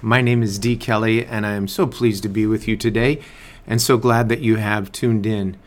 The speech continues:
We are located in the Point Loma area of San Diego,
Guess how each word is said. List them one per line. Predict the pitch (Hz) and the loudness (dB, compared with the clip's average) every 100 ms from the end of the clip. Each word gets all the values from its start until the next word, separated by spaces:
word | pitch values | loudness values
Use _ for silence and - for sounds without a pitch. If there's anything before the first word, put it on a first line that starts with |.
| - - - - | -20 -20 -20 -4
We | 123 127 | 4 6
are | 113 | 6
located | 131 156 131 127 120 | 4 4 2 0 2
in | |
the | 110 | -2
Point | - 135 - | -2 -4 -2
Loma | 117 123 - | 0 0 -2
area | 110 107 120 147 - | 0 2 2 2 -2
of | 113 110 98 95 - | 0 2 0 -6 -12
San | - - 120 117 | -6 -2 2 2
Diego, | 104 113 117 104 131 | 2 2 2 2 0